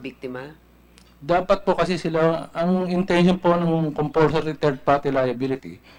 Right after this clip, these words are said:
Speaker 2: eh, para tulungan yung biktima ng aksidente. Pero palagay ko po, eh, sa mahabang panahon,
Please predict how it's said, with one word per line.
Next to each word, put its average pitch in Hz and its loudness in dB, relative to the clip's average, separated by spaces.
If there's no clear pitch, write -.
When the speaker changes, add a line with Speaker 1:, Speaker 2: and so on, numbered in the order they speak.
Speaker 2:
eh, 165 -4
para 190 2
tulungan 170 4
yung 160 -2
biktima 151 -2
ng 139 -4
aksidente. 117 -6
Pero 160 0
palagay 170 0
ko 175 -8
po, 143 -4
eh, 151 -2
sa 147 -2
mahabang 143 2
panahon, 123 0